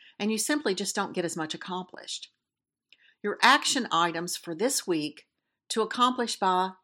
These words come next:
next Monday are to write down at least three long-term goals and six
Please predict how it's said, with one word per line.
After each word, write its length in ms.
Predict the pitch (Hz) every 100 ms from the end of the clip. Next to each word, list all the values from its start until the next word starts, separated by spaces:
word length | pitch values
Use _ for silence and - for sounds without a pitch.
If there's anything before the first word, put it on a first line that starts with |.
| _ -
next 460 | 190 240 277 -
Monday 680 | 262 233 196 156 143 147 156 _ _ - _ _
are 140 | - 196
to 140 | 208
write 500 | 180 202 226 285 262
down 300 | 233 196 190
at 100 | -
least 380 | 175 170 - -
three 560 | 214 247 233 165 170 - _
long-term 520 | - 170 202 240 254 240
goals 500 | 151 135 139 - - _ _ _ _ -
and 240 | 185 180 175
six 720 | - - 320 311 - -